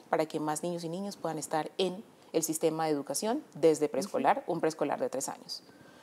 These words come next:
Speaker 1: También nos proponemos mejorar el financiamiento de las instituciones de educación superior públicas para que sus bases presupuestales puedan permitir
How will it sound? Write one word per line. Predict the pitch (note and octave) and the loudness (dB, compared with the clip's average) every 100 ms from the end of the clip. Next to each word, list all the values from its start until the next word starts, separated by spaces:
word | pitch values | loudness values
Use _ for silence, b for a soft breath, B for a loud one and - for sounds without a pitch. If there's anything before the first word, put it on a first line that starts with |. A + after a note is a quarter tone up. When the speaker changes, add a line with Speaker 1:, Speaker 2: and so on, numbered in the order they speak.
| B - | B 4
Speaker 1:
También | F3 D#3+ F3 A3+ E4+ - _ - - - - | 4 6 2 0 -2 -8 _ -20 -20 -20 -2
nos | F#3+ F#3 | 0 4
proponemos | F3 E3+ D#3+ D#3 D#3+ E3+ E3+ | 4 4 2 4 2 0 0
mejorar | F3 - D#3+ D#3 E3 | -2 2 4 6 4
el | F3+ | 2
financiamiento | F3+ E3 D3 D3+ D#3 E3+ F3 A3+ - | -2 -2 0 0 0 0 -2 -4 0
de | E3 | 2
las | D3+ | 2
instituciones | E3 D#3 D3+ D#3 D#3 | 0 -2 -2 -2 0
de | D#3+ | 0
educación | C#3+ C#3 C#3 C#3 | 0 -2 -6 -6
superior | E3 D#3 C3+ B2+ | -4 -2 -2 -4
públicas | - A3+ A#3+ A#3 A#3 A#3 A3 | 0 4 4 4 0 -4 -2
para | D3+ | -4
que | C#3 | -2
sus | D#3 C#3+ | -4 0
bases | C#3 D3 D3+ | 0 0 -6
presupuestales | D#3+ D3+ C#3+ - C3+ B2+ - | -6 -4 -6 -2 -2 -2 -2
puedan | D#3 D3 D#3 | 0 0 0
permitir | D3+ D3 C3 E3+ A#3+ | -2 -2 -4 -4 -4